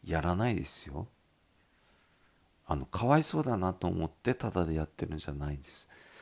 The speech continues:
混ぜてっていう感じでやってるんです。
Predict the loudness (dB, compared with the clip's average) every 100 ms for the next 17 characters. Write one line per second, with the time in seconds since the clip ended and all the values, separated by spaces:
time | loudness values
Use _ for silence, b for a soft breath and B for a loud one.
0 | B B _ _ _ _ _ _ _ 2
1 | 4 4 0 4 4 4 _ _ -4 -2
2 | 0 0 0 -2 -2 -4 -2 2 4 2
3 | -4 _ b b b b b b b _
4 | _ -8 0 0 0 -4 -2 -2 -6 -12
5 | -16